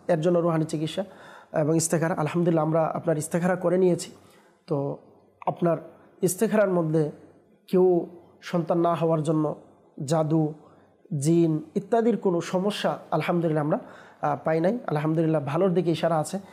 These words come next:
তবে সময়ের পরীক্ষা, আহ, ইশারা আসতেছে। ইনশাআল্লাহ আপনি ধৈর্যের সাথে আমল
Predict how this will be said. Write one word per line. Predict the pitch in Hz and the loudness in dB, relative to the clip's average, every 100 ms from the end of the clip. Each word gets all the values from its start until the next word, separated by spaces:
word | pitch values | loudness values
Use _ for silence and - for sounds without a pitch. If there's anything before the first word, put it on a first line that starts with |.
| - - _ | -20 -20 _
তবে | 170 147 147 - - - - | -2 0 -2 -4 -14 -20 -18
সময়ের | - 196 190 180 | -6 0 2 2
পরীক্ষা, | 180 170 196 - 160 | 2 0 -2 -2 -8
আহ, | - - - - _ - 147 143 - 311 277 | -10 -20 -20 -20 _ -6 -4 -4 -6 -12 -10
ইশারা | - 160 | -4 -2
আসতেছে। | 147 - 156 196 - - - - | -2 -4 -6 -6 -8 -20 -20 -6
ইনশাআল্লাহ | 156 190 185 | -2 0 0
আপনি | 165 175 | 0 0
ধৈর্যের | 156 160 175 | 0 0 -2
সাথে | 180 160 165 156 | -2 -2 -2 0
আমল | 165 170 160 | 0 0 0